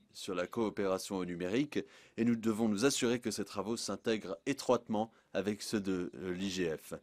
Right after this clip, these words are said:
Et c'est ce que l'Allemagne verra à faire en tant que hôte de l'I G F en deux mille dix-neuf. Nous voulons continuer un dialogue resserré avec la Suisse, la France, ainsi, euh, que le pays hôte de l'I G F deux mille vingt, et nous voulons coopérer,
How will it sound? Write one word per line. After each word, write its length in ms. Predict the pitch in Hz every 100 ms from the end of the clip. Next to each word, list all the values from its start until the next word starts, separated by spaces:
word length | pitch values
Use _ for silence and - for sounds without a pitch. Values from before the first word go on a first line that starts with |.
| - - -
Et 80 | 107
c'est 140 | 131
ce 120 | 120
que 100 | 123
l'Allemagne 380 | 113 110 123 127
verra 480 | 107 117 95 107 104
à 60 |
faire 320 | 92 117 123 98
en 60 |
tant 160 | 92 107
que 180 | 98 -
hôte 340 | 113 117 - - _ -
de 60 |
l'I 140 | 104 104
G 260 | 92 87
F 140 | 95 -
en 80 | 95
deux 120 | 95
mille 120 | 95
dix-neuf. 640 | 90 82 80 73 - - - _ _ _ _ _ _ _ _ _ _ _ _ _ _ _ _ _ _ _ _ -
Nous 80 |
voulons 260 | 101 110 104
continuer 600 | - 147 139 123 120 131
un 100 | 101
dialogue 320 | 90 101 101
resserré 480 | 85 120 - 107 127
avec 240 | 101 98 95
la 80 |
Suisse, 420 | 92 - 143 - -
la 140 | 95
France, 480 | 95 - 135 147 - - - -
ainsi, 440 | - 117 - 131 -
euh, 140 | 95
que 140 | 95 110
le 120 | 98
pays 420 | - 110 107 101 82 85
hôte 320 | 123 127 -
de 240 | 101 87 101
l'I 120 | 104
G 220 | 92 92
F 100 | 107
deux 120 | - 101
mille 200 | 92 78
vingt, 200 | 92 95
et 80 |
nous 100 | 95
voulons 220 | 85 85 90
coopérer, 560 | - 87 98 92 110